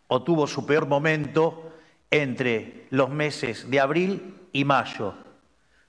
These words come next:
Vayamos a las declaraciones que hacíamos por ese tiempo,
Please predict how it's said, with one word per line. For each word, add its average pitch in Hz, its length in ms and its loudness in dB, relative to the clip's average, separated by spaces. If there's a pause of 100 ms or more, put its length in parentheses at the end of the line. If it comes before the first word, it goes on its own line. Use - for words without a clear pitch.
(260)
Vayamos 190 600 2
a 165 60 4
las 147 140 2
declaraciones 143 840 0
que 151 100 2
hacíamos 160 480 0
por 147 180 2
ese 156 220 0
tiempo, 165 840 0